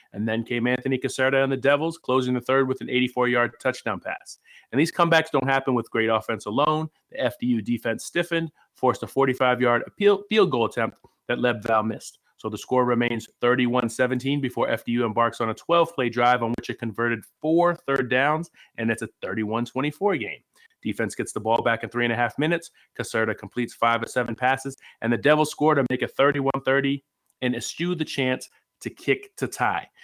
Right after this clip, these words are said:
If you remember last week, frequent pod listener, F D U gave up a go-ahead touchdown with twenty seconds left and still scored a touchdown as time ran out to beat Albright.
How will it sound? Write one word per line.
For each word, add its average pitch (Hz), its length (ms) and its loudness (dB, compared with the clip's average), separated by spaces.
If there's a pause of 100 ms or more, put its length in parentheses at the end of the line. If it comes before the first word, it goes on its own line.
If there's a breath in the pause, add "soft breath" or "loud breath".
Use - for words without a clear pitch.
(160 loud breath)
If 117 140 -4
you 127 80 6
remember 123 380 4
last 139 400 4
week, 170 260 0 (300)
frequent 110 320 -6
pod 110 200 0
listener, 117 440 -6 (600)
F 143 180 -2
D 131 80 0
U 160 120 2
gave 143 240 6
up 135 160 2
a 127 100 -2
go-ahead 160 600 2
touchdown 151 420 0
with 117 140 -2
twenty 175 320 -2
seconds 170 340 -2
left 156 300 0
and 123 120 -6
still 226 300 2
scored 175 300 2
a - 40 0
touchdown 151 600 0
as 127 140 -4
time 143 300 2
ran 131 200 2
out 160 240 2
to 127 100 -4
beat 120 240 -4
Albright. 123 480 0